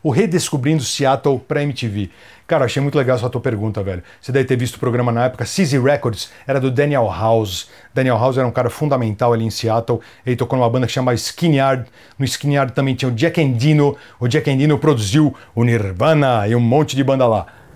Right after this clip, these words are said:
Ai, cara, você falou, eu tenho separado vários C Ds da Sisi Records, eu gosto muito. Eu vou te falar, eu entrevistei metade dessas bandas aqui. Quer ver, ó?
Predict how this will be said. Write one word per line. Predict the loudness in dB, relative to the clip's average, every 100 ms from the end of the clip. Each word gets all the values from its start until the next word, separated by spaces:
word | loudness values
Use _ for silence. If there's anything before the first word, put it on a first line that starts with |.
| -20 -16 -2
Ai, | 0 0 -2 -8 -20 -20 -20 -20 -8
cara, | -4 -2 -2 -6 -16 -16
você | -4 -2
falou, | 2 2 4
eu | 4
tenho | 2 0
separado | 2 0 2 2 4 2 2 0 -2 -8 _ _ _ _ -4
vários | 2 4 4 4 2
C | 0
Ds | 2 4 2
da | 2
Sisi | -2 0 0
Records, | 2 2 0 0
eu | 2
gosto | 2 2 2
muito. | 4 4 2 -4 -6 -16 -4
Eu |
vou | -2
te | 2
falar, | 2 2
eu |
entrevistei | 2 0 -2 2 2
metade | 2 2 0 2
dessas | 2 2 0
bandas | 2 2
aqui. | 0 0 -2 -2 -18 -16 -2
Quer | 0
ver, |
ó? | 2 0